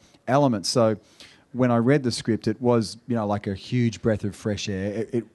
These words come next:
read very smartly. It had a lot of energy, and it just, it felt,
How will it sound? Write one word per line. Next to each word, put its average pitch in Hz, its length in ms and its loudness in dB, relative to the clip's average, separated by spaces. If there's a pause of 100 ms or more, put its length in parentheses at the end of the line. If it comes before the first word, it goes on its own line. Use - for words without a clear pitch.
(140)
read 120 220 2
very 123 260 4
smartly. 107 560 -2
It 107 60 -2
had 110 140 0
a 113 40 2
lot 117 180 4
of 113 120 2
energy, 110 460 0 (280)
and 135 140 4
it 131 60 4
just, - 340 0
it 135 140 0
felt, 127 340 2